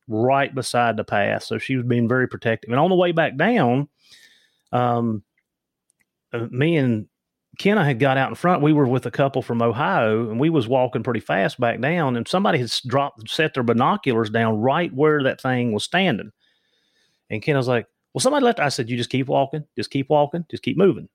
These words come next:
So we walked on, and, and the rest of 'em, they were about a hundred yards behind us, and sure enough, when they got to where those binoculars were, they stopped.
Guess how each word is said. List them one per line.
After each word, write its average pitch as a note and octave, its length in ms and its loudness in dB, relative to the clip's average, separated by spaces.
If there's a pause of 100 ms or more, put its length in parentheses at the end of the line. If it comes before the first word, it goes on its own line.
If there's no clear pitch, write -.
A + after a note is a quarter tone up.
(100)
So A2+ 160 -4
we D3+ 120 2
walked D#3 320 2
on, C3 300 0
and, G#2 200 -4 (360)
and A#2+ 160 -2
the A2+ 60 -2
rest D3 280 2
of C#3 140 6
'em, A#2 240 2 (260)
they F#3+ 100 4
were A3 60 6
about F3 180 4
a C#3+ 60 -2
hundred C#3+ 220 -2
yards C3+ 200 2
behind A#2+ 340 2
us, - 140 -4
and G2 100 -6
sure B2 260 2
enough, C3 400 4
when A2+ 100 -2
they B2 100 2
got C3 240 2
to C3+ 60 -4
where B2+ 140 2
those C#3 160 2
binoculars D3 460 0
were, A#2 140 2
they G#2 140 0
stopped. E3+ 560 0